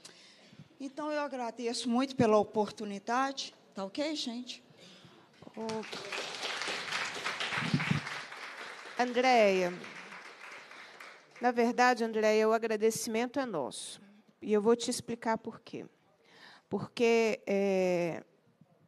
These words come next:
Speaker 2: de forma muito, muito superficial,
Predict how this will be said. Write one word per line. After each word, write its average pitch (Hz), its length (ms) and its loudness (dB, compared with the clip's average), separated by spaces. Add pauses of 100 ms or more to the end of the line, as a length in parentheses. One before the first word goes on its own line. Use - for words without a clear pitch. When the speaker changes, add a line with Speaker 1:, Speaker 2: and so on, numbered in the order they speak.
(760)
Speaker 2:
de - 140 -6
forma 233 420 2
muito, 254 680 4
muito 254 200 -4
superficial, 220 1200 2